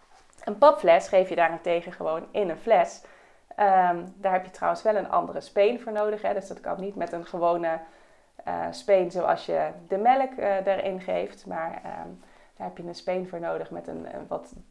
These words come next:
ja, een grotere uitgang, zeg maar, zodat die pap er ook echt doorheen kan komen. Eh, maar daardoor heb je geen andere mondmotoriek dan, ehm, met zo'n lepeltje. Dus dat vind ik ook nog, eh,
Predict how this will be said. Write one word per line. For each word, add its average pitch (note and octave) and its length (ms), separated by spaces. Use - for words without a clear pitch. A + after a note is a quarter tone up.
ja, D#3 300
een E3 180
grotere G3 400
uitgang, A#3 440
zeg G#3+ 160
maar, G#3 160
zodat F#3+ 220
die F3 80
pap - 260
er F3+ 100
ook - 120
echt D#3 200
doorheen B3 340
kan A#3+ 160
komen. G#3+ 440
Eh, A3+ 280
maar A3 180
daardoor B3 360
heb A3+ 180
je G#3 100
geen B3 400
andere G#3+ 760
mondmotoriek G#3 1000
dan, G3+ 360
ehm, F3+ 500
met G3 180
zo'n F#3 160
lepeltje. G3 460
Dus - 140
dat F#3 160
vind G3 140
ik F#3 120
ook F#3 200
nog, F3+ 240
eh, F3+ 80